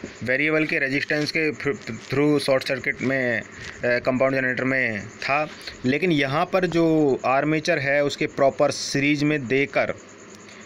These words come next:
सीरीज field को और लोड की तरफ दिया गया है और शंट फील्ड को भी उससे जोड़ा गया है, यानी common बनाया गया है।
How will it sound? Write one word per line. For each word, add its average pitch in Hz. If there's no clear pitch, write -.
सीरीज 127
field 151
को 104
और 135
लोड 139
की 147
तरफ 147
दिया 135
गया 135
है 156
और 165
शंट 151
फील्ड 147
को 156
भी 175
उससे 160
जोड़ा 120
गया 113
है, 113
यानी 139
common 131
बनाया 120
गया 107
है। 95